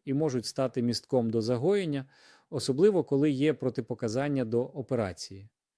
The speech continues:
Ефект м'якший і не завжди такий стійкий,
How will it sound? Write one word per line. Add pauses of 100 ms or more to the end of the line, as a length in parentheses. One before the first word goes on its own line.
(160)
Ефект
м'якший
і
не
завжди
такий
стійкий,